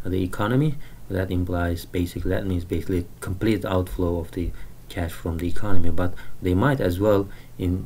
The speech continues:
inject or in the form of investment put the money into the factories, back into the factories. So they could be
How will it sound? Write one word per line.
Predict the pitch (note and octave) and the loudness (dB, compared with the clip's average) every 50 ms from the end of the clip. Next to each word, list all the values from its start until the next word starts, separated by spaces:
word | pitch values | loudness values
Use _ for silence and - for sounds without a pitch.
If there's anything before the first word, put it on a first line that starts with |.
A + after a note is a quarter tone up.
| - F2+ | -8 -8
inject | E2+ F2+ E2+ - F2 E2 - | -8 -6 -6 -6 -8 -8 -6
or | F#2+ F#2 F2 F#2 | -6 -6 -6 -4
in | G2 F2+ | -4 -4
the | F2 F2+ | -4 -6
form | - - F#2+ F2 | -6 -4 -4 -4
of | F2 F2 - | -4 -4 -6
investment | F2 E2+ F#2+ G#2+ G2+ - - F2 E2 E2 - - - - - | -6 -4 -4 -4 -4 -4 -4 -4 -4 -6 -8 -14 -16 -16 -12
put | - - F2 - - | -10 -8 -8 -8 -6
the | - | -4
money | F2 E2+ E2 E2 E2 E2+ E2 - - - - | -4 -4 -4 -4 -6 -8 -10 -12 -16 -16 -12
into | - F2 E2+ - F#2 | -12 -10 -10 -8 -8
the | E2+ E2+ | -8 -6
factories, | - - B2+ C3 - - F2+ E2 | -4 -2 -4 -2 -4 -6 -6 -4
back | E2+ F2+ F2 F2 | -4 -4 -4 -2
into | F#2+ F2+ E2+ F2 | -4 -4 -6 -6
the | F2+ F2+ | -6 -2
factories. | - D3 - - - G2+ F2 D#2+ | -2 -2 -2 -2 -4 -4 -4 -4
So | - - F2 | -4 -6 -6
they | E2 F#2 F#2 | -6 -6 -8
could | - - - F2+ - | -8 -8 -8 -8 -4
be | - F#2+ F2+ | -4 -4 -4